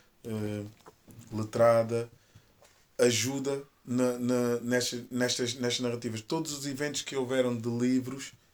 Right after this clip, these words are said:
ti-, que eu, que, que eu tive a oportunidade de estar presente estão sempre muito mais brasileiros. É impressionante. Há, há esse,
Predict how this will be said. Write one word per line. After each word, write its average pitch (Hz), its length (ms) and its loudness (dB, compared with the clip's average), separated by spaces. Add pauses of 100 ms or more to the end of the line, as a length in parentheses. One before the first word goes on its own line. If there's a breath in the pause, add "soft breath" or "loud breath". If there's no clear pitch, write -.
(800 soft breath)
ti-, 123 160 -10 (180)
que 135 160 -2
eu, 135 300 4
que, 120 180 -4 (160)
que - 120 0
eu 123 80 2
tive 139 120 -2
a 135 40 2
oportunidade 127 460 2
de - 40 -8
estar 123 160 0
presente 120 340 -4
estão - 280 -6
sempre 131 280 -4
muito 147 300 -6
mais 143 160 0
brasileiros. 123 580 0
É 113 120 -4
impressionante. 127 720 -4
Há, 113 300 -2
há 117 100 4
esse, 127 460 -2